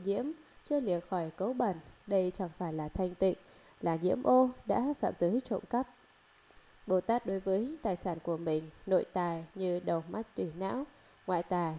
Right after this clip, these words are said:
như đất nước vợ con thường hay biết đủ, do đó trí túc thường lạc. Tại sao con người hay trộm cắp? Vì không biết đủ. Có tâm tham,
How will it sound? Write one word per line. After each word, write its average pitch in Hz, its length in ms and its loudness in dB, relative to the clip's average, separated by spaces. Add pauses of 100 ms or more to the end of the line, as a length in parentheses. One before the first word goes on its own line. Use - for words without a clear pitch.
như 175 200 2
đất 220 220 -4
nước 311 280 0
vợ 175 240 0
con 247 240 0 (100)
thường 165 200 0
hay 208 120 -4
biết 294 260 -4
đủ, 175 180 0 (380)
do 214 180 2
đó 190 400 2
trí 180 200 0
túc 302 300 2
thường 165 240 2
lạc. 156 220 -2 (540)
Tại 185 140 2
sao 190 280 4
con 185 220 2
người 170 200 4
hay 180 140 2
trộm - 220 0
cắp? 277 220 4 (260)
Vì 170 160 2
không 269 240 0
biết 320 220 2
đủ. 175 200 4 (480)
Có 190 380 4
tâm 190 200 2
tham, 190 340 0